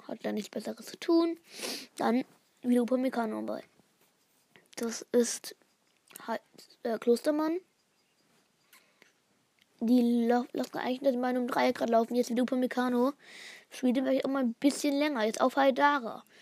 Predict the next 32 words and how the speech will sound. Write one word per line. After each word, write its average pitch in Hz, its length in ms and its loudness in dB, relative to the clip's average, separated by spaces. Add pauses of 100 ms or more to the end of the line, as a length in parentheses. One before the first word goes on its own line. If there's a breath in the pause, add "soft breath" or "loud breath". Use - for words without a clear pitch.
(280 soft breath)
Vielleicht 262 240 0
mal 277 80 -2
überlegen. 277 280 4
Jetzt 233 120 -6
kann 262 120 -10
vielleicht 277 140 -4
mit, 277 180 -2
aber 254 200 2
wieder 262 120 2
in 254 60 0
die 269 80 -2
Mitte 269 260 -4
auf 226 220 -8 (100)
Sabitzer. 226 600 -4 (640 soft breath)
Hier 240 120 -4
sind 269 120 4
immer 277 120 2
meine, 262 320 -2 (100)
meine 262 160 -4
gegnerischen 269 420 2
Hälfte. 247 240 2
Allerdings 233 320 4
sind 240 220 -4 (380 loud breath)
alle 269 400 8
elf 240 220 4
Spieler 277 300 -2
von 254 160 -8
B 254 80 -2
V 247 100 -20
B 247 120 6
hinterm 226 280 0
Ball. 247 340 4